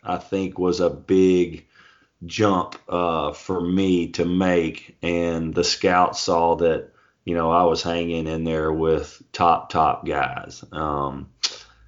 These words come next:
and playing at that, at a very high level. Uh, and I was a year behind Konerko, who was in my draft. We were talking about the draft off the air. Um, he was our first baseman.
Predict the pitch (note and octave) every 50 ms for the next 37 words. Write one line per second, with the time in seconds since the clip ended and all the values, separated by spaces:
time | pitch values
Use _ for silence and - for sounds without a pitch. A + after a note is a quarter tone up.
0 | _ _ - - E2 D#2+ D#2 D#2 - - F2 F2 F2 E2+ E2+ E2 D#2+ D#2+ D#2 D#2
1 | - E2 D#2+ D2+ - - C#2+ D2+ D2+ D2 C#2+ D2 E2+ E2 D#2+ D2+ D2 E2 E2 D#2
2 | D#2 D2+ D#2 D#2+ E2 E2 D#2+ D#2+ D#2+ D2+ D2+ D2+ - - - - D2+ D2+ - -
3 | D#2 D#2+ D#2 D#2 D#2 C#2+ C#2 D2+ D2+ D#2 D#2+ D#2+ D#2+ C#2+ C#2+ - E2 E2+ D#2+ D2+
4 | D2+ - - E2 E2+ F2 F#2 G2+ G2 - E2+ E2 D#2 D#2 D2+ D#2+ E2 E2 D#2+ D2
5 | D2+ E2 E2+ E2+ D#2+ D#2 D2+ D2 D2+ D#2 D2+ D2+ D2+ D2+ - - D#2 D2+ D#2 D#2
6 | D2 C#2+ - D#2+ D#2 D2+ D2+ D#2+ D2+ C#2+ D2 D2 C#2+ - - - - D#2+ D#2 D2+
7 | D2+ D2+ - D#2 D2+ D2 C#2+ - - - - D#2+ D#2+ D#2 D2+ D2+ D2 D2 - -
8 | D#2+ D#2 D#2 D2 D2 C#2+ D2 D2+ - - - - - - - - F2+ G2+ G2 F2
9 | - E2 D2+ C#2+ - - F2+ F#2 F2 - - - B1 A1+ - - - - - -